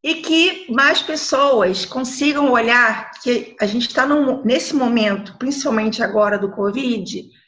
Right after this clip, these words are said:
que é um momento de transformação interna e mudança. A gente tem que começar a olhar não só pra dentro da gente, não só pra, pra, não pra, não pra dentro da gente, não só pros nossos problemas, não só pra si,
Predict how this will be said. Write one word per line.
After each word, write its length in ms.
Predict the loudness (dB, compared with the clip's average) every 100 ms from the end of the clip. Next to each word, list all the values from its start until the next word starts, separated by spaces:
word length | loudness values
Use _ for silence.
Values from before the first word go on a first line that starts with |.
| -8
que 100 | 0
é 60 | 2
um 80 | 4
momento 400 | 4 2 0 -4
de 160 | -6
transformação 880 | -4 -2 -2 -2 0 0 0 0 0
interna 680 | 0 0 2 2 2 -4 -2
e 80 | -2
mudança. 720 | 0 0 -2 -2 -6 -10 -12 -14 _ _ _
A 60 | -4
gente 240 | 0 0
tem 120 | 0 -4
que 60 |
começar 360 | -2 -2 0 2
a 80 | 2
olhar 340 | 4 2 2
não 160 | 0 -2
só 280 | 0 0
pra 140 | 0 -2
dentro 320 | -2 -4 -4
da 100 | -4
gente, 320 | -4 -4 -4 -2
não 140 | -2
só 180 | 0 -2
pra, 320 | 0 -2 -2 -14 -18 -6
pra, 200 | -2 0
não 200 | 0 0
pra, 200 | 0 2
não 160 | 0
pra 80 | 0
dentro 160 | 0 0
da 100 | 0
gente, 220 | -2 -4
não 120 | -4
só 260 | -2 -2 -2
pros 220 | -2 0
nossos 380 | 2 0 -2 -2
problemas, 540 | 0 2 0 0 -2
não 100 | -4
só 180 | -2 -2
pra 160 | 0
si, 400 | -2 -4 -4 -4